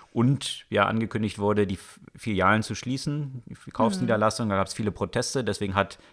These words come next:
Speaker 1: Tesla das zunächst mal jetzt wieder zurückgerollt.
Speaker 2: Mhm.
Speaker 1: Also, ähm, da ist schon ziemlich viel Dynamik drin und mal schauen, ob jetzt dieses Model Y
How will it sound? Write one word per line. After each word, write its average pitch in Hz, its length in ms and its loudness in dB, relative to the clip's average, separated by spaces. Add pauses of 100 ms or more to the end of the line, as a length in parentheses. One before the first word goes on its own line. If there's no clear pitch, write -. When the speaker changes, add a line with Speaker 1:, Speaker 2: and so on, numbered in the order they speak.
Speaker 1:
Tesla 110 260 -2
das 104 220 -2
zunächst 107 340 -2
mal 110 160 2
jetzt 101 220 -2
wieder 101 360 4 (540)
zurückgerollt. 143 800 -2
Speaker 2:
Mhm. 196 320 -8 (280)
Speaker 1:
Also, 104 720 4
ähm, 101 540 2
da 104 80 4
ist 107 120 2
schon 123 600 2
ziemlich 127 280 0
viel 127 140 2
Dynamik 117 480 4
drin 135 380 2
und 104 580 -4 (520)
mal 104 120 0
schauen, 107 320 2
ob 104 120 -2
jetzt 95 200 -6
dieses 95 520 -6
Model 98 280 -2
Y 101 540 -2